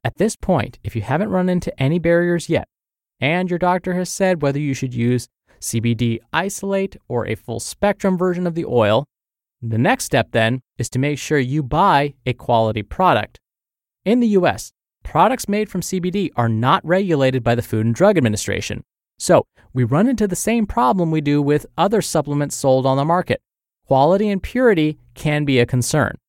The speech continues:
So make sure that the product has been evaluated by an independent third party for quality and purity. Don't just trust the company to tell you that it has been evaluated. You can actually ask the C B D oil manufacturer for a certificate of authenticity,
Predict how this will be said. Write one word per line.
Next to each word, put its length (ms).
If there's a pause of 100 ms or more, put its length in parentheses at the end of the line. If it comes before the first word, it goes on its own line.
(260)
So 200
make 220
sure 180
that 160
the 60
product 400
has 140
been 120
evaluated 680
by 100
an 180
independent 640 (300)
third 340
party 560
for 100
quality 520
and 140
purity. 420 (420)
Don't 240
just 300
trust 280
the 80
company 440
to 60
tell 260
you 140
that 160
it 80
has 340
been 220
evaluated. 680 (420)
You 140
can 200
actually 480
ask 340
the 80
C 240
B 140
D 200
oil 240
manufacturer 840
for 140
a 60
certificate 720
of 120
authenticity, 840